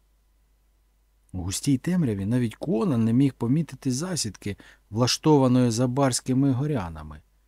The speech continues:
Вони з Жазміною саме проїздили біля темного отвору однією з бічних балок, коли в повітрі просвистів спис і вдарив у круп коня.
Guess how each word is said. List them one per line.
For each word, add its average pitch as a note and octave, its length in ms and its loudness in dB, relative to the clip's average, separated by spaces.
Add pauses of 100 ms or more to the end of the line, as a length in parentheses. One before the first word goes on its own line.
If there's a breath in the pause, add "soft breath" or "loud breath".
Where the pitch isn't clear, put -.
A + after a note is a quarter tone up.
(480)
Вони A3 240 6
з - 20 6
Жазміною F3 600 4
саме D#3 300 2
проїздили C#3 680 2
біля A#2 220 -2
темного A#2 640 -2
отвору D#3 320 2
однією C#3+ 400 2
з A#2+ 60 2
бічних A#2 460 -4
балок, F#3 460 -2 (340 loud breath)
коли G2 200 -6
в F2+ 60 -10
повітрі G#2+ 480 -10
просвистів A2 800 -2
спис - 520 0 (320 loud breath)
і A2+ 100 0
вдарив D3 600 2
у C3 80 2
круп D3+ 260 -2
коня. A#2 440 -4